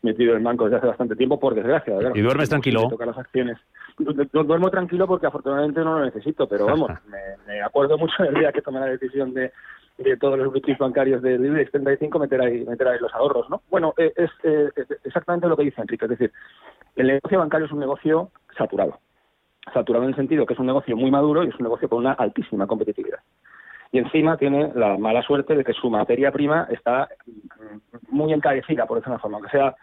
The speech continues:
Speaker 1: al revés, aunque sea que esté a tipo, a tipo cero el tipo de interés. Entonces, es decir, eh, ellos, por eso los bancos están saliéndose del negocio bancario. Si te fijas, los bancos, toda su, toda su estrategia gira hacia productos, o bien productos para bancarios, o bien productos que son complementarios con su actividad, compañías de seguros, etcétera, o metiéndose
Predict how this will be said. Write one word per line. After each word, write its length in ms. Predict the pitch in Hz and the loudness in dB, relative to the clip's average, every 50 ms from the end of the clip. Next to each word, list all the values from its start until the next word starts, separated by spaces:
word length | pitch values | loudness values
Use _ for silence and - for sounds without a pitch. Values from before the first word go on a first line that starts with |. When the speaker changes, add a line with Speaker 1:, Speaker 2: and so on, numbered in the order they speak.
| _ _ - _ _ | _ _ -20 _ _
Speaker 1:
al 80 | 135 135 | -2 -2
revés, 220 | 131 135 127 110 - | 0 -2 -2 -4 -4
aunque 160 | 101 98 104 | -6 -6 -2
sea 240 | - 135 123 120 - | 0 0 0 0 -2
que 100 | - 120 | -6 -6
esté 140 | - 131 | -2 -2
a 60 | 120 113 | -2 -2
tipo, 300 | 127 120 - 123 117 120 - | -2 -4 -4 -4 -4 -4 -8
a 80 | 135 | -8
tipo 240 | - - - - 120 - | -8 -6 -6 -6 -2 -2
cero 180 | 123 120 117 | 0 0 0
el 60 | 110 | -2
tipo 220 | - - - 117 113 | -4 -4 -2 -2 -2
de 60 | 107 | -2
interés. 260 | 104 - 107 104 - - | -2 -4 -6 -6 -8 -8
Entonces, 220 | - - 131 123 131 | -2 0 0 0 2
es 60 | 123 | 0
decir, 140 | 147 139 - _ | 0 -2 -2 _
eh, 340 | - 139 135 - 135 - 160 | -6 -6 -4 -4 -2 0 2
ellos, 220 | 160 156 180 - 139 | 2 4 2 2 2
por 120 | - 139 | 0 0
eso 120 | 147 - 185 | 2 2 2
los 120 | 180 165 | 2 2
bancos 260 | 180 180 180 180 170 | 2 0 0 0 -2
están 180 | 170 - 175 170 | 0 0 -2 0
saliéndose 460 | 180 185 165 170 - 139 131 - 131 | 0 0 0 2 0 0 -2 -2 -2
del 100 | 120 117 | -4 -2
negocio 280 | 120 123 127 120 - 117 | -2 -2 -2 -2 -2 -4
bancario. 320 | 113 117 - 135 170 - - _ _ _ _ _ _ _ _ _ _ _ _ _ _ _ | -4 -2 -2 -2 -2 -4 -8 _ _ _ _ _ _ _ _ _ _ _ _ _ _ _
Si 60 | - | -6
te 100 | - 104 | -4 -2
fijas, 200 | - 135 165 170 | 0 2 2 2
los 100 | 165 165 - | 0 0 -2
bancos, 420 | 135 165 175 180 - - 143 - - | -2 -2 0 0 0 0 -2 -2 0
toda 300 | 160 165 175 180 185 170 | 0 2 2 2 2 0
su, 380 | - - 185 170 156 156 151 - - - - - - _ | -2 -4 -4 -4 -4 -6 -8 -12 -16 -20 -20 -20 -6 _
toda 180 | - 151 165 | 2 2 2
su 120 | 175 - 175 | 2 0 -2
estrategia 680 | - - 147 131 - 180 175 - - 165 170 185 196 190 - - - - | -2 -2 -2 0 0 -2 -2 0 2 2 2 2 0 -4 -10 -16 -6 -4
gira 320 | 151 151 175 180 185 190 | 0 2 2 2 0 0
hacia 220 | - 131 - - 120 | -4 -4 -4 -4 -2
productos, 420 | 110 120 143 151 - 175 135 - _ | -2 -2 -4 -4 -4 -6 -6 -6 _
o 100 | - 123 | -6 -4
bien 160 | 117 127 156 165 | -2 -2 -2 -2
productos 340 | 180 180 180 - - 170 | -2 -2 -4 -4 -6 -6
para 180 | - 175 165 165 | -4 -2 -2 0
bancarios, 460 | 165 165 165 - 175 175 180 196 - - - - - _ _ _ _ - | -2 -2 -2 -2 0 0 0 0 -2 -4 -10 -20 -20 _ _ _ _ -4
o 80 | 117 117 | -2 0
bien 120 | 135 143 | 0 0
productos 320 | 151 160 165 - - 175 - | 2 0 0 0 0 -2 -2
que 60 | 165 | 0
son 120 | - 151 | 0 0
complementarios 560 | 147 165 151 151 156 151 151 147 165 160 151 - | 0 0 0 0 -2 -2 0 0 -2 -2 -2 -4
con 100 | 170 160 | -6 -6
su 60 | 156 | -6
actividad, 320 | - - 151 151 170 165 | -4 -2 -2 0 0 0
compañías 340 | - 143 127 123 123 127 127 | -2 -2 -4 -4 -4 -6 -8
de 60 | 131 | -6
seguros, 400 | - 123 123 151 180 175 165 147 | -4 -2 2 4 4 4 2 2
etcétera, 300 | 151 180 180 180 185 175 - | 0 0 2 2 2 2 2
o 100 | 151 135 | 0 -2
metiéndose 560 | 123 - - 156 156 170 160 - 190 175 | -2 0 0 0 2 0 0 0 0 0